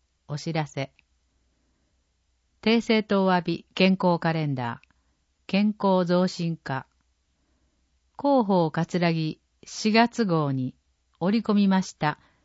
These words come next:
健康カレンダーに誤りがありました。ここに訂正し、お詫び申し上げます。訂正内容は、子どもの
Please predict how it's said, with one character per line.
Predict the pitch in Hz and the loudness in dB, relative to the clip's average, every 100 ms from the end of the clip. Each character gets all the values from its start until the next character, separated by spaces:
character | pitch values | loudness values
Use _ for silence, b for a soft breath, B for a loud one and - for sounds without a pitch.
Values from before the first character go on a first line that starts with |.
| _ - | _ -2
健 | 208 233 | 2 4
康 | 233 - 208 196 | 2 0 2 2
カ | 190 190 | 0 0
レ | 190 | 2
ン | 170 | 0
ダ | 143 135 | -2 -4
ー | |
に | 135 147 - _ _ _ _ _ _ | -2 -4 -6 _ _ _ _ _ _
誤 | 160 185 196 190 | 0 2 2 2
り | 185 | 2
が | 175 | 0
あ | |
り | 160 | 0
ま | 160 | -2
し | 156 | -6
た。 | - 147 - _ _ _ - | -4 -4 -4 _ _ _ -8
こ | 165 | -4
こ | 180 | 0
に | 180 170 | 0 2
訂 | 185 185 | 0 0
正 | 185 180 | 0 -2
し、 | - 180 - | -2 -4 -4
お | 165 | -2
詫 | 170 | 0
び | 165 160 | 0 0
申 | 165 | -2
し | - | -4
上 | 165 | -4
げ | 156 | -4
ま | 151 151 | -4 -6
す。 | - _ _ _ _ _ _ _ _ - | -8 _ _ _ _ _ _ _ _ -2
訂 | 202 | 0
正 | 202 202 190 | 2 2 2
内 | 190 180 | 2 2
容 | 156 143 | 0 -4
は、 | 143 151 _ _ _ _ _ _ | -4 -6 _ _ _ _ _ _
子 | - 208 | -2 2
ど | 226 | 4
も | 226 220 | 6 4
の | 208 | 2